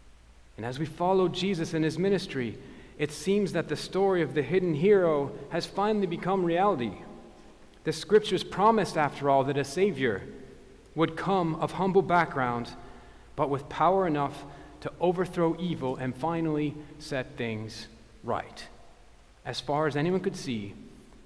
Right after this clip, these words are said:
the story of Jesus was that of the hidden hero finally come true. Isn't that really what we all want Jesus to be?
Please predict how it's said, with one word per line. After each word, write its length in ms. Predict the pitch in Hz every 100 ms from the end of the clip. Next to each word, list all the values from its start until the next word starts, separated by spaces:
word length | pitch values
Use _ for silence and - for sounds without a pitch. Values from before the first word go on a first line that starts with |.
| -
the 60 | 131
story 360 | - 147 156
of 80 | 165
Jesus 560 | 123 127 101 101 - - - - - -
was 180 | 123 104
that 240 | 131 139
of 120 | 131
the 60 | 117
hidden 280 | 113 151 139
hero 440 | 131 120 107 107 - - - -
finally 640 | - 131 143 147 147 151 147 147
come 400 | - 120 107 107 - - - -
true. 360 | - - 104 80 - - - - - - - - - - - - - - - - - - - - - -
Isn't 220 | 143 156
that 220 | 135 139 120
really 400 | 131 139 135 131
what 280 | 135 123
we 140 | 127 123
all 180 | 117 117
want 420 | 123 110 90 - - -
Jesus 400 | - 107 - 92
to 100 | -
be? 240 | - 92